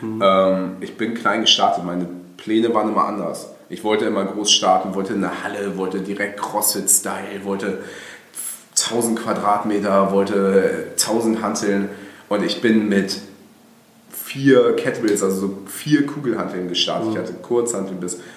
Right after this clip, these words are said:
Speaker 2: zwanzig Kilo maximal. Ich hatte zwei Hantelstangen, ich hatte drei Gummibänder gefühlt. So, ne? Zu mir hat mein guter Kumpel gesagt, ein guter Coach versteckt,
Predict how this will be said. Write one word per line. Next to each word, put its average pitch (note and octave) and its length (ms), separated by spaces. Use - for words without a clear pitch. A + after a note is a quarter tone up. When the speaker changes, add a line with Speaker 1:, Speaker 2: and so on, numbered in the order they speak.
Speaker 2:
zwanzig - 580
Kilo B2+ 340
maximal. E2+ 760
Ich E2 120
hatte F#2 320
zwei - 460
Hantelstangen, G#2 760
ich - 120
hatte F#2+ 520
drei A2+ 280
Gummibänder A2+ 720
gefühlt. E2+ 520
So, A1+ 160
ne? B2 280
Zu - 140
mir A2+ 160
hat A#2 80
mein A#2 180
guter B2 200
Kumpel A#2+ 260
gesagt, A2 420
ein G2+ 100
guter A2 240
Coach A2 340
versteckt, - 500